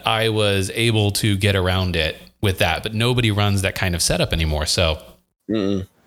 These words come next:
Speaker 2: I mean, people have cut the Fion, people have cut the catcher or the Pokemon
Speaker 1: The
Speaker 2: or
Speaker 1: custom
Speaker 2: custom
Speaker 1: catchers.
Speaker 2: catchers at least.
Speaker 1: Yeah.
Speaker 2: Nobody's playing Pokemon catchers, really. I think there's, like,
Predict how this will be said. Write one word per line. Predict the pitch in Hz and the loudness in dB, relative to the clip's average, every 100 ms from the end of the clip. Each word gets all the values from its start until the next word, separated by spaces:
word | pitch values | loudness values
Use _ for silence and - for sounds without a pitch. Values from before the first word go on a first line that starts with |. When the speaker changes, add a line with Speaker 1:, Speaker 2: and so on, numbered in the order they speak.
| _ _ - | _ _ -4
Speaker 2:
I | 107 | -2
mean, | 131 | -2
people | 120 156 156 | -2 -2 -2
have | 123 | -2
cut | 143 135 | -4 -4
the | 131 | -6
Fion, | - 127 127 139 | -4 -2 -2 -4
people | 135 127 127 | -4 -2 0
have | 113 - | -2 -2
cut | 127 - | -4 -4
the | 117 | -6
catcher | - 110 - 127 - | -2 -2 0 -4 -2
or | 113 113 | 0 0
the | 104 | -2
Pokemon | 95 156 139 113 98 _ _ _ _ 110 | 0 -2 0 -2 -4 _ _ _ _ -8
Speaker 1:
The | |
Speaker 2:
or | |
Speaker 1:
custom | 104 110 104 101 | -2 0 0 -2
Speaker 2:
custom | 147 143 - | -2 -2 -2
Speaker 1:
catchers. | 117 120 107 110 95 | -2 -2 0 -2 0
Speaker 2:
catchers | |
at | 101 | 0
least. | 95 95 92 - - - | 0 0 -2 -4 -8 -8
Speaker 1:
Yeah. | 95 98 | -8 -4
Speaker 2:
Nobody's | 123 156 170 151 | -4 0 -2 -2
playing | 156 147 139 | -2 -2 -2
Pokemon | 135 120 123 117 | -4 -2 -4 -2
catchers, | 123 120 110 | -2 0 -2
really. | 113 110 107 104 _ - | 0 0 0 -2 _ -20
I | - _ - | -20 _ -4
think | 123 123 | -4 -2
there's, | 127 110 | -2 0
like, | 110 98 - - | 0 0 -4 -16